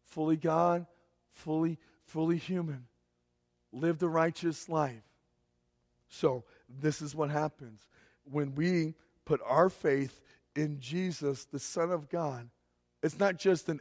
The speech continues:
imputation that takes place. It's actually a double imputation that takes place.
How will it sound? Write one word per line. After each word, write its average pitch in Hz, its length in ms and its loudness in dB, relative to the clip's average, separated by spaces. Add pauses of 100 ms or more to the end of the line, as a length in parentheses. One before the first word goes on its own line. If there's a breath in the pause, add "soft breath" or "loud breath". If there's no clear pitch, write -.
(120)
imputation 156 1000 -2
that 117 260 0
takes 139 280 -6
place. 127 360 -2 (240 loud breath)
It's 151 240 0
actually 165 540 2
a 156 160 4 (160)
double 165 420 8
imputation 131 800 -6
that 113 200 -8
takes 110 220 -14
place. - 460 -20